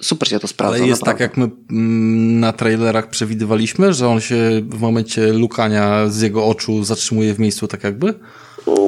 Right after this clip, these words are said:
Speaker 1: To on tam, wiesz, tam m-, minimalnie slow motion się ogromne włącza i on tam niby leci powolutku, ale tak, to tak wygląda. Lecisz, zatrzymujesz się, oznaczasz, co chcesz, puszczasz i tyle.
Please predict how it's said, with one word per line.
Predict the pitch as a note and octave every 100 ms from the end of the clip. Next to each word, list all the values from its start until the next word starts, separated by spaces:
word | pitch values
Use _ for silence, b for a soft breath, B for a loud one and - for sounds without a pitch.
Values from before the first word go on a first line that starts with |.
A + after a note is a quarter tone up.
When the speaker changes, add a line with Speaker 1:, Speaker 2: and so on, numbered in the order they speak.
| A#3
Speaker 1:
To | A3 A3
on | G3+
tam, | F3+ D3+
wiesz, | B2 -
tam | C3 B2+
m-, | C3+ C3+ - - - C3 C#3
minimalnie | D3+ D#3 D3+ D3 B2+ B2+
slow | - C3+
motion | B2+ B2+ -
się | A2+ A#2 A2+ -
ogromne | A#2+ A#2+ A#2 G#2+
włącza | A2 A#2 - G2+
i |
on | G#2
tam | G#2+ A2
niby | A2+ A2
leci | A2 A2 -
powolutku, | - G2+ G2+ G#2 - G2 G2+ -
ale | G#2+ C#3 D#3
tak, | A2+
to | -
tak | A#2 A#2+
wygląda. | A#2+ A#2+ A2 A2
Lecisz, | A2+ B2+ A2
zatrzymujesz | - - - G#2+ A2
się, | - A2+
oznaczasz, | A2 A2+ - -
co | -
chcesz, | - A2 A2+
puszczasz | - - - -
i | D3
tyle. | C3+ G#2+